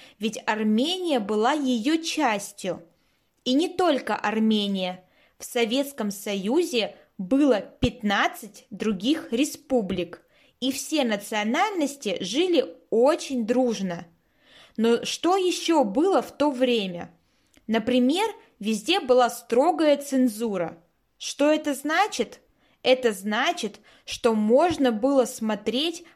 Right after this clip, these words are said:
по телевизору только те программы, которые были разрешены страной.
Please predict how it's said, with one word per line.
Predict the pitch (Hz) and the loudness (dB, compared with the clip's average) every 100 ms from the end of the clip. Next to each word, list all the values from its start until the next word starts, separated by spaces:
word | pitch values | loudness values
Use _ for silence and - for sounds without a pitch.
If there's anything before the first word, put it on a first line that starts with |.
| _ | _
по | - | -4
телевизору | 214 233 208 196 196 320 339 269 220 185 - - - | -2 -2 -2 -4 0 0 0 0 0 -2 -6 -18 2
только | 254 247 - 202 | 4 4 2 -10
те | - 269 349 | -6 0 0
программы, | 381 349 240 233 214 196 175 - _ _ | 2 0 0 0 0 -2 -6 -12 _ _
которые | - 214 226 262 320 285 | -6 -2 4 4 6 4
были | 190 220 254 233 | 2 2 4 4
разрешены | 208 202 214 - 214 226 294 | 2 -4 -4 -4 -2 0 0
страной. | 285 - 294 285 240 180 170 | -2 -4 -2 0 0 -2 -6